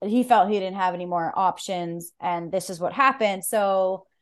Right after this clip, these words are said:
I know that there, and, like, you start looking into it, because now it's, it's not only something that my dad did or happened to my dad, it's something that happened to me. It happened to me.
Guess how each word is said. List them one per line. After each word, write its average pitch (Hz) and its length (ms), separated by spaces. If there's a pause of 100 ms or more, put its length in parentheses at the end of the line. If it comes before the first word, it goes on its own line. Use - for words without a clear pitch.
(240)
I 214 140
know 214 520
that 190 140
there, 190 380
and, 208 80
like, 214 160
you 233 80
start 269 240
looking 254 300
into 254 260
it, - 240
because 214 240
now 254 440
it's, - 280 (320)
it's 226 160
not 254 220
only 254 180
something 214 320
that 208 140
my 190 160
dad 180 300 (100)
did 208 320
or 175 160
happened 190 380
to 185 80
my 180 120
dad, 170 300
it's - 160
something 214 240
that 208 140
happened 180 320
to 170 100
me. 165 400 (400)
It 185 100
happened 220 500
to 156 120
me. 120 240